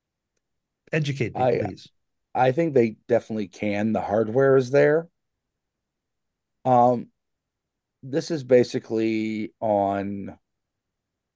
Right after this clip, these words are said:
Speaker 2: on the App Store side. This is on, uh, game relations side.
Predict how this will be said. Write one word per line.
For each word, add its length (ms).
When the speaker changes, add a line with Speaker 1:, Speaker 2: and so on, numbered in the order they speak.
Speaker 2:
on 180
the 140
App 160
Store 220
side. 320
This 220
is 160
on, 480
uh, 240
game 480
relations 600
side. 440